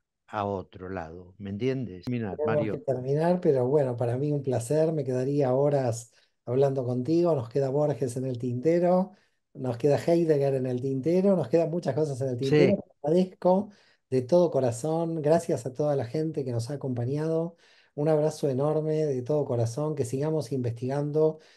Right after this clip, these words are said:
Speaker 2: que sigamos descubriendo la luz que tantos siglos se ha ocultado, y este es nuestro momento, el momento de la cábala, el momento de la,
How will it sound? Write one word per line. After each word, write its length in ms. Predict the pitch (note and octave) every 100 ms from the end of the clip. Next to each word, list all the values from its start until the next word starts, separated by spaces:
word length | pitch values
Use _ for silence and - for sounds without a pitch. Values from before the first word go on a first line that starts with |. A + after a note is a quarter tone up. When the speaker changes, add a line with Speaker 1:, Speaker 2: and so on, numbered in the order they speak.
| _ _
Speaker 2:
que 100 | A#2+
sigamos 400 | B2 C#3+ E3 D3
descubriendo 680 | C3+ B2+ C3 D3+ D#3+ D#3+ C#3+
la 100 | B2
luz 260 | D3+ D#3 -
que 100 | C3+
tantos 340 | C#3+ C#3+ A#2+
siglos 320 | D3 C#3+ B2
se 80 | C#3
ha 40 |
ocultado, 720 | C3 A#2+ A2+ D3 E3+ F3+ B3+ - _ _ _ _
y 100 | C3+ F3
este 160 | G#3+
es 40 | D#3
nuestro 280 | D#3 E3
momento, 600 | D#3+ D#3+ D3+ A#2 A2 G#2
el 80 | A#2
momento 460 | B2+ D3+ F3 F3 D3
de 60 |
la 120 | C3 A#2+
cábala, 380 | A2 F#2+ G2
el 80 | G#2+
momento 480 | A#2+ C3+ D#3+ E3 D#3
de 80 | C3+
la, 360 | B2+ A#2+ A2+